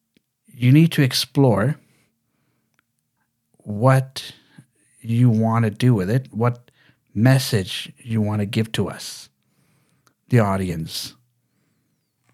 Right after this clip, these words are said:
And this is something that I will also be considering because, like I said, n-,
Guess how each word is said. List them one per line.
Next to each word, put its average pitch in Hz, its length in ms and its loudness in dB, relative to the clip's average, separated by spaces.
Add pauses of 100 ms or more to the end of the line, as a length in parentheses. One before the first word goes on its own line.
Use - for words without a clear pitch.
(1300)
And 110 280 -4
this 139 180 0
is 170 80 -2
something 151 380 0
that 135 260 -2
I 120 140 0
will 113 180 0
also 131 320 2
be 131 140 0
considering 107 720 -4 (840)
because, 107 840 -6 (240)
like 120 180 0
I 117 80 0
said, 117 420 -4
n-, 107 140 -6